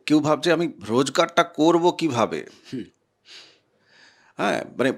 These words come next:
Speaker 1: শিক্ষা যেন অশিক্ষায় পরিণত হয়ে গেছে।
Speaker 2: হুম।
Speaker 1: শিক্ষা যেন অশিক্ষায় পরিণত হয়ে গেছে। আপনি দুপুরবেলা তপ্ত গরম হোক আর যখনই হোক না কেন,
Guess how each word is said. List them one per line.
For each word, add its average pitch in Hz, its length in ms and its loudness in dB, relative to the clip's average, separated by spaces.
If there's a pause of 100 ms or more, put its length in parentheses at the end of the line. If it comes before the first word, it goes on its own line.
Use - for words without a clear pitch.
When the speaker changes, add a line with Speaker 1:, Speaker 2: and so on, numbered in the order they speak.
(920)
Speaker 1:
শিক্ষা - 520 0
যেন 226 140 2
অশিক্ষায় 185 640 0
পরিণত 139 400 0
হয়ে 98 280 -2
গেছে। 82 300 -6
Speaker 2:
হুম। 104 320 -10 (1080)
Speaker 1:
শিক্ষা 151 380 0
যেন 220 120 2
অশিক্ষায় 196 460 2
পরিণত 143 360 2
হয়ে 107 240 -2
গেছে। 87 280 -6 (640)
আপনি 208 460 -2 (180)
দুপুরবেলা 190 680 0
তপ্ত 160 320 -2
গরম 156 420 4
হোক 208 220 0
আর 190 100 4
যখনই 156 420 0
হোক 123 240 0
না 127 100 2
কেন, 127 240 -2